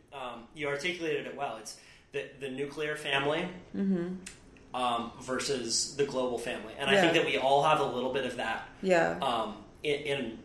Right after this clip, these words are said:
Speaker 1: ourselves. I mean, I know that I do personally. I'm, I have my brothers, my sisters,
Speaker 2: Mm-hmm.
Speaker 1: my nieces, my nephews,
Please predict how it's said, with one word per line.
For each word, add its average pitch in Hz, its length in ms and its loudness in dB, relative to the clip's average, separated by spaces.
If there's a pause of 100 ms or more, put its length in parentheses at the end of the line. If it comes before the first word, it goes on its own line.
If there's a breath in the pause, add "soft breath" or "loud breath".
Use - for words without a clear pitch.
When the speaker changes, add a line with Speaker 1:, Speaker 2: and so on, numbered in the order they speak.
(140)
Speaker 1:
ourselves. 113 420 -2
I 120 40 -6
mean, 131 100 0
I 147 140 6
know 156 160 8
that 117 100 2
I 131 140 2
do 120 160 -4
personally. 127 360 -2
I'm, 120 160 -2 (100)
I 131 120 2
have 127 160 2
my 107 160 -6 (380 loud breath)
brothers, 156 500 4
my 120 80 -2
sisters, 139 960 2 (200)
Speaker 2:
Mm-hmm. 185 240 0
Speaker 1:
my 190 160 0
nieces, 131 380 0
my 135 100 2
nephews, 120 640 -2